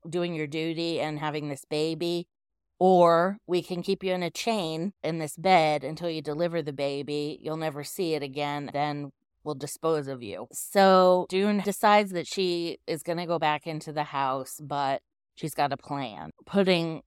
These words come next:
some chess pieces in play in order to get some people over the border into Canada and take a swing at blowing a big hole in the side of this Gilead ship,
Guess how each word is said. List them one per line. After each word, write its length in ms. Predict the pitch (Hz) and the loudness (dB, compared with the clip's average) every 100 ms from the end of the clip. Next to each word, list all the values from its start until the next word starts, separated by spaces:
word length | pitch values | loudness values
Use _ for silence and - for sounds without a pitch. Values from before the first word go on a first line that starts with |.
| _ - | _ -12
some 280 | - 165 156 | -4 -4 0
chess 320 | 220 208 - | 2 2 2
pieces 540 | 226 180 - 165 147 | 0 0 0 -4 -4
in 220 | 127 156 | -6 -8
play 720 | 139 - 175 165 160 156 160 - _ _ _ | -8 0 4 6 6 4 0 -6 _ _ _
in 180 | 160 160 | -6 -4
order 460 | 131 160 156 160 151 | -2 -2 -2 -4 -4
to 640 | - - 156 151 147 143 151 _ _ _ _ _ | -8 -8 -4 -4 -4 -6 -10 _ _ _ _ _
get 220 | 175 175 - | 2 2 2
some 200 | 180 160 | 0 0
people 340 | 180 165 160 | 0 0 0
over 240 | 147 151 | 0 0
the 120 | 143 139 | -6 -6
border 360 | 156 156 151 | -4 -4 -4
into 320 | 131 151 - | -6 -6 -10
Canada 840 | 131 - 170 165 156 151 151 147 143 _ _ _ _ | -14 -10 -8 -4 -4 -2 0 0 -2 _ _ _ _
and 560 | 156 151 147 143 135 - _ - | -6 -4 -2 -4 -8 -12 _ -8
take 240 | - 175 | -4 -2
a 80 | 156 | -4
swing 680 | - - 170 180 165 160 151 151 | -6 -6 -2 -2 -2 -4 -6 -4
at 520 | 151 147 139 - - - | -2 -2 -2 -6 -20 -14
blowing 500 | 151 165 165 160 147 | -6 -4 -2 -2 -2
a 60 | |
big 240 | 143 156 143 | -2 -2 -2
hole 400 | - 151 143 135 | -4 -2 0 -2
in 160 | 139 | -4
the 80 | 139 | -6
side 360 | - 147 143 143 | -4 -2 -2 -4
of 120 | 135 | -6
this 320 | 139 139 - - _ 139 | -6 -6 -10 -20 _ -4
Gilead 640 | 165 160 151 143 139 135 | -2 0 0 2 0 -2
ship, 400 | - - 165 131 | -6 -4 -2 -2